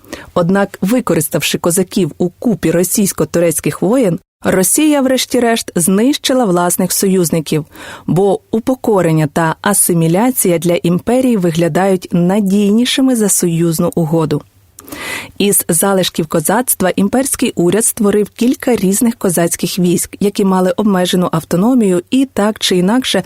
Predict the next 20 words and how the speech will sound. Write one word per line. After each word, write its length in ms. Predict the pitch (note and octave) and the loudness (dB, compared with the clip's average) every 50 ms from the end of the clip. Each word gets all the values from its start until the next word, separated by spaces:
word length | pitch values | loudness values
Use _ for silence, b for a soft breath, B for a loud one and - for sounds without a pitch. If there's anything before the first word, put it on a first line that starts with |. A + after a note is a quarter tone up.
| B B B B | B B B B
входили 500 | - - - C4 B3+ G#3 G#3+ G#3 G3 F3 | -12 -2 0 0 2 2 2 2 2 2
до 120 | D#3 E3 | 0 0
складу 420 | - - - G3+ G3+ G#3 F#3 F#3 G3+ | -2 0 0 0 0 2 2 0 0
російської, 720 | A#3+ B3+ - - - E3+ F3 F3 - - B3+ A#3+ A3 - | 0 0 -2 0 0 0 0 0 0 0 0 0 0 0
а 120 | - G3+ G3+ | 0 0 0
не 100 | G3 - | 0 0
української 800 | - F3 E3+ - F3 E3+ E3+ D#3+ E3+ F3 F3+ - - G3 F#3+ - | 0 -4 -4 -2 -2 0 0 0 0 0 -2 -2 -2 -2 -2 0
армії. 460 | - F#3 F3 E3 D#3+ D#3+ D#3 D#3 D#3+ F3 _ _ B B B B B B B B B B B | 0 0 0 0 0 0 0 -2 -2 -6 _ _ B B B B B B B B B B B
І 180 | - F#3+ G3 F#3+ | -2 0 0 0
ці 180 | - - - G3 | 0 -2 -4 0
козацькі 500 | - F#3 F3 F#3+ F#3 F3 E3+ - F#3 E3+ | 0 0 0 2 0 0 0 0 0 0
війська 440 | F3 D#3+ - - - G3+ A3 B3+ - - | 0 0 -2 -2 -2 -2 -2 -2 -2 -2
Російська 460 | - G3 - - C4 C4 - - A3+ | -2 -2 0 0 0 0 0 0 0
імперія 400 | G#3+ G3+ F#3+ A#3 A3+ A3 G#3+ G3+ | 0 0 0 0 0 2 0 0
охоче 680 | - - F#3 F3 - - - G#3+ A#3 C4+ C4 - G#3+ | 0 -2 -4 -4 -4 -4 -2 0 0 0 0 0 0
використовувала 920 | F#3+ F#3+ F3+ - F3+ F3 E3+ - - - G3+ G#3 G3+ G3+ F#3+ F#3+ F#3 F#3 F3+ | 0 -2 0 0 0 0 0 -2 -2 -2 -2 0 0 2 0 2 0 0 0
для 180 | E3 E3 E3+ E3 | 0 0 0 0
упокорення 720 | - - E3 - - D#3 - - E3+ F3+ G3+ G#3+ G#3+ A3 - | 0 -2 -4 -4 -4 -6 -2 0 0 2 2 2 0 0 0
інших 360 | - F3 E3 D#3 - E3 - | -2 -2 -2 -2 -2 -2 -2
народів. 440 | F#3 F#3 F#3 F3+ E3+ D3+ D#3+ D3 - | 0 0 2 2 2 0 0 -4 -4